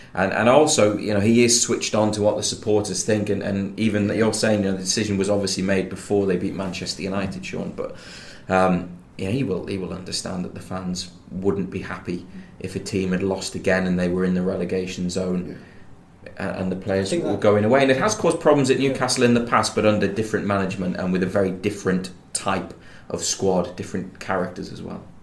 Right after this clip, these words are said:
Speaker 3: Yeah, I mean, I think his, his view is pretty similar for pre-season. I think he doesn't see the need to have big, big long trips. If, if you can, if you don't have to do them, don't do them. Um, you know, he took them to Ireland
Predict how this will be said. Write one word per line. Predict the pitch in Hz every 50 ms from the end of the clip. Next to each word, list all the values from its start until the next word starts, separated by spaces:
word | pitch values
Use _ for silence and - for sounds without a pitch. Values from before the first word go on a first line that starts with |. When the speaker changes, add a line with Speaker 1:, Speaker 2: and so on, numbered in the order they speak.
| - -
Speaker 3:
Yeah, | 117 113 107 107
I |
mean, | 135 160 170 151
I | 143 139
think | 143 165 143 123
his, | 117 110 117 -
his | - 131 117 107
view | - - 120 120 110
is | 107 101
pretty | - - - 117 110 113 110
similar | 107 - 131 131 143 135 110 104 101 87 82 - - - - - - - - - - - - -
for | - 110
pre-season. | - - 131 127 131 127 - 151 143 135 123 120 120 117 104
I | 98
think | 95 - 127 117 113 - - - - - - - - - - -
he | - 117
doesn't | 123 131 123 120 127 117 117 117 - - - -
see | - - 135 127
the | 117 113 113
need | 113 120 127 127 123 120
to | - -
have | - 113 113 113 -
big, | - 113 110 107 107 - - - - - - - - -
big | - 120 110 113
long | 113 107 104 101 98
trips. | - - 120 - - - - - - - -
If, | 113 117
if | - 135 - -
you | 131 127
can, | 127 131 123 113 110 110 - - - - - - - -
if | -
you | 127
don't | - 156 151 147 147
have | 147 151 139 -
to | - -
do | 120 143 139 139
them, | 127 113 110 110
don't | 123 117 113 110 -
do | 135 127 127
them. | 120 110 107 101 - - - -
Um, | 117 113 113 113 110 110 107 107 107 104 101 95 92 87
you | 120 127
know, | 120 110
he | 107
took | 107 - - 117 -
them | 120 113
to | 117
Ireland | 113 117 117 117 117 117 113 110 110 110